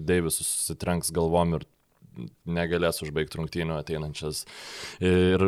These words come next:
nu, žodžiu, visko gali būt, bet būtent apie tos, e, role playerius, e, norėjau šiek tiek, e, dar pakalbėt, kad, e, pas-,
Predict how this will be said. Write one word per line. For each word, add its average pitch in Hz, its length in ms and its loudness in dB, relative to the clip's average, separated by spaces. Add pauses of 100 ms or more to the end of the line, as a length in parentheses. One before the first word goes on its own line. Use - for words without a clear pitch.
nu, 139 140 8 (100)
žodžiu, 123 280 8
visko 127 240 6
gali 113 240 10
būt, 156 180 6
bet 110 120 4
būtent 120 280 4
apie 90 180 2
tos, 110 320 6
e, 95 120 8 (360)
role 101 180 6
playerius, 90 540 6
e, 80 240 6
norėjau 87 380 6
šiek 80 140 -4
tiek, 95 240 2
e, 82 100 4 (100)
dar 80 240 2
pakalbėt, 82 560 2
kad, 87 300 2 (640)
e, 90 340 6 (260)
pas-, 92 220 2